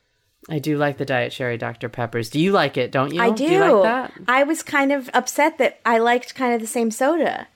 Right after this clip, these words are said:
Speaker 1: I like most
Speaker 2: as
Speaker 1: sodas. I
Speaker 2: Pam.
Speaker 1: can't think of one that I would be upset about.
Speaker 2: Well, Mountain Dew, I
Speaker 1: Like
Speaker 2: don't ever drink. I've never gotten
Speaker 1: Mm.
Speaker 2: into that.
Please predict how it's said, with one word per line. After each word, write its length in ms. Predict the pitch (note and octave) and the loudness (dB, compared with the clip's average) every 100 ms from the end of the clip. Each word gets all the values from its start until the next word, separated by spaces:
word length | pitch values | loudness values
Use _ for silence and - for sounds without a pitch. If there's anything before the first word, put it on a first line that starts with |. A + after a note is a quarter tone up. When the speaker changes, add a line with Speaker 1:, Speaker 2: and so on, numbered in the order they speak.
| - | -6
Speaker 1:
I 140 | E3 G3 | 0 2
like 200 | G#3 D#3+ | 2 2
most 260 | D#3 D#3 - | 4 4 2
Speaker 2:
as 40 | - | 2
Speaker 1:
sodas. 300 | F4 D4 F#3+ | 4 4 4
I 80 | B2 | 2
Speaker 2:
Pam. 40 | |
Speaker 1:
can't 260 | D#3+ D3 C3+ | 0 0 0
think 220 | D#3 C#3 | -2 0
of 120 | C#3 | -2
one 260 | B2+ B2+ B2 | 0 0 0
that 100 | A#2+ | 0
I 120 | A#2+ | 0
would 140 | A#2 A#2 | 0 -4
be 140 | A#2+ | -2
upset 340 | A2+ - B2+ A#2+ | -2 -2 -2 0
about. 100 | B3+ | 2
Speaker 2:
Well, 120 | C4 | 4
Mountain 300 | B3+ C4+ C4 | 2 2 0
Dew, 140 | B3+ C4+ | 2 4
I 20 | |
Speaker 1:
Like 160 | G#3+ G#3 | 4 2
Speaker 2:
don't 160 | G#3 | 0
ever 260 | G3 F#3+ F3+ | -2 -2 -2
drink. 380 | E3 C3+ - - _ _ - | -4 -8 -10 -20 _ _ -12
I've 100 | G3 | -6
never 260 | F#3+ F3+ F#3 | -2 -2 0
gotten 680 | F#3+ F3 F3+ E3+ - C#3+ C3+ | 0 -2 -6 -12 -12 -12 -8
Speaker 1:
Mm. 20 | |
Speaker 2:
into 200 | E3+ - - | -8 -10 -14
that. 220 | - | -16